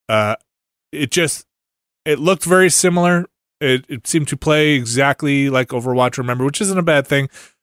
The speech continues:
But yeah, if you're gonna swap it out, some new, some new, show all the new stuff out of the gate, new modes, new maps, whatever,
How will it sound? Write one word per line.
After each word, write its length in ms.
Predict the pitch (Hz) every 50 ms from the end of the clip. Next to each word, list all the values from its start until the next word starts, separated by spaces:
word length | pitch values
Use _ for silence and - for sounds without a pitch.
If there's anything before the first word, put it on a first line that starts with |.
| _ _ _ _ _ _ _ _ _ _ _
But 100 | - 151 165
yeah, 140 | 180 165 139
if 80 | -
you're 100 | 165 165
gonna 160 | 170 190 185
swap 340 | 165 - - 175 170 160 -
it 100 | 160 147
out, 360 | 156 156 147 127 117 113 - _ _ _ _ - - - _ _ _ _ -
some 320 | 151 - - 165 151 156
new, 300 | 170 196 214 202 165 -
some 220 | 107 - 175 160 165
new, 260 | 202 254 269 214 139 - _ _ _ _ _ - - _ _ _ _ _ _ _ _ _ _ - 165 -
show 340 | - - - - 247 254 247
all 180 | 175 180 175
the 100 | 151 156
new 160 | 156 160 170
stuff 220 | 156 - 143 127 -
out 120 | 127 120 110
of 60 | 101
the 60 | 101
gate, 240 | 98 120 110 104 104
new 140 | 120 160 156
modes, 340 | 147 143 139 135 123 107 131
new 80 | 131
maps, 360 | 127 120 113 110 107 - - -
whatever, 520 | 110 110 110 107 101 104 101 101 113 -